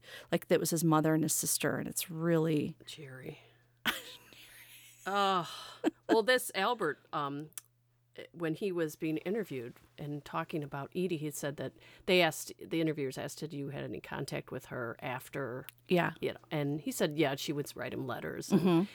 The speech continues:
Speaker 2: um, but she said he w-, she was in Florida for a while,
Speaker 1: Yeah.
Speaker 2: and then she was up in Montreal for a couple years
Speaker 1: Okay.
Speaker 2: to,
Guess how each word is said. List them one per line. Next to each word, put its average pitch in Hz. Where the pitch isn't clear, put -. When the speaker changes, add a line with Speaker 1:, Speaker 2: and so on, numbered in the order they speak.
Speaker 2:
um, 156
but -
she -
said -
he -
w-, 180
she 202
was 180
in 185
Florida 139
for 139
a 139
while, 131
Speaker 1:
Yeah. 175
Speaker 2:
and 160
then 165
she -
was 165
up 170
in 165
Montreal 151
for 143
a 143
couple -
years 143
Speaker 1:
Okay. 151
Speaker 2:
to, 143